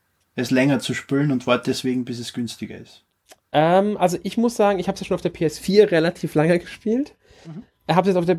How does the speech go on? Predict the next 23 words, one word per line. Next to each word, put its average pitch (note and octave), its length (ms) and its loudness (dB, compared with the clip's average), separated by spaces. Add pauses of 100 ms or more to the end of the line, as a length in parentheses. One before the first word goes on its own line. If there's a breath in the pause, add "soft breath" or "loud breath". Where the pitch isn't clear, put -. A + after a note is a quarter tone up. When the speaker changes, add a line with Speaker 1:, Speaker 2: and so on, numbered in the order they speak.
(120)
Speaker 2:
Switch G3+ 300 2
wieder F3 200 6
gerne D#3 320 4
gespielt. G3 520 0
Der D3+ 220 4
Test - 340 0
kommt G3+ 240 2
auch D#3 160 0
jetzt, D#3+ 320 -4
ich, - 320 -16 (120)
irgendwann D#3+ 480 0
nächste E3+ 280 0
Woche D#3+ 240 4
müsste C#3+ 260 0
der C#3+ 140 4
bei D3+ 80 -2
uns D3 120 0
auf C#3+ 120 -2
der - 80 0
Seite C#3 260 6
sein. B2+ 300 2 (1600 soft breath)
Ähm, F3 720 6 (720 loud breath)
ja, D#3+ 680 4